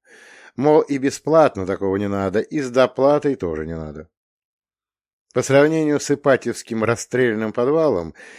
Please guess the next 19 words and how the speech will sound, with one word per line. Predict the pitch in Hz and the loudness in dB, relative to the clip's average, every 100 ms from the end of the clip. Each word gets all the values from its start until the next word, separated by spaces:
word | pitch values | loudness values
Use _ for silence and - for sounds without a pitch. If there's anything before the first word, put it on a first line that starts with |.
| - - | -18 -4
и | 139 | 2
заснеженные | 170 151 160 160 147 170 175 | 2 2 0 0 0 -2 -4
чащи | - 139 127 - 143 | 2 4 4 4 0
Аквилонии | 135 165 143 123 156 143 | 0 2 4 4 2 0
выглядят | 110 107 87 90 92 - | 2 0 -2 -4 -4 0
райскими | 104 98 - 90 92 | 0 0 -6 -10 -10
кущами. | - 85 - - - _ _ _ _ _ _ _ _ _ _ _ _ _ _ _ _ - | -10 -12 -12 -18 -20 _ _ _ _ _ _ _ _ _ _ _ _ _ _ _ _ 0
Потом | 135 196 196 | 2 4 4
уже | 160 143 135 | 4 4 2
тут, | 156 170 | 2 0
в | - | -2
тридевятом | 123 120 123 123 123 113 113 | -2 2 4 4 4 2 -4
царстве, | - 135 135 110 - 117 | 0 2 2 0 -2 -2
генерал | 98 110 117 120 110 | -2 -2 2 0 0
Келлер | 127 131 120 107 | 0 0 2 -2
встречался | - - - - 123 113 110 | -2 -8 -6 -2 -2 -2 -6
с | - | -6
проходящей | 107 107 113 110 98 87 98 98 | -8 -2 -2 0 -2 -2 -4 -2
омоложение | 104 110 135 135 127 117 | -2 0 0 -2 -2 -4